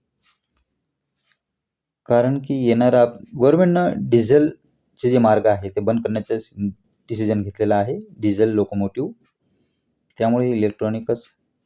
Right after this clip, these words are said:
जिथे जिथे जितके प्रोजेक्ट आहे आपल्या महाराष्ट्रातनी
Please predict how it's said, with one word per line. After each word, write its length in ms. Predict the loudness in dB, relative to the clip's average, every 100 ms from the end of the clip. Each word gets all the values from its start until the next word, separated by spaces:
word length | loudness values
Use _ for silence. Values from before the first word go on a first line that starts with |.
| _
जिथे 240 | -8 -6
जिथे 180 | -6 -6
जितके 300 | -6 -2 0
प्रोजेक्ट 360 | 2 2 2 4
आहे 200 | 4 4
आपल्या 220 | 0 0
महाराष्ट्रातनी 600 | 0 0 -2 -6 -10 -10